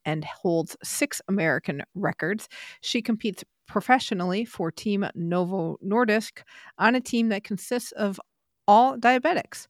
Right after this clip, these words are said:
Mandy has type one diabetes and every day proves that diabetes does not dictate what she can achieve as an athlete. We talked with Mandy about track cycling, specifically the sprint races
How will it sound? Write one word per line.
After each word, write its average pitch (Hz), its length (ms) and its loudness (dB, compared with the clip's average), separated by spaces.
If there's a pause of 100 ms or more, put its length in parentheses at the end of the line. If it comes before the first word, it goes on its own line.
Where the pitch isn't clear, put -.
(600)
Mandy 226 260 4
has 190 280 2
type 196 320 0
one 180 260 0
diabetes 185 600 2
and 185 200 -2
every 185 200 -2
day 165 160 0
proves 175 360 -4
that - 160 -2
diabetes 160 520 0
does 160 240 -6
not - 200 -4
dictate - 420 -4
what - 180 -6
she - 140 -4
can 160 180 -4
achieve 160 380 -2
as 160 220 0
an 170 160 -6
athlete. - 480 -4 (400)
We 190 260 -2
talked 202 320 0
with 190 140 -2
Mandy 226 280 2
about 170 280 0
track 220 320 2
cycling, 254 520 -2
specifically 262 800 0
the 214 140 0
sprint - 360 0
races 175 560 -2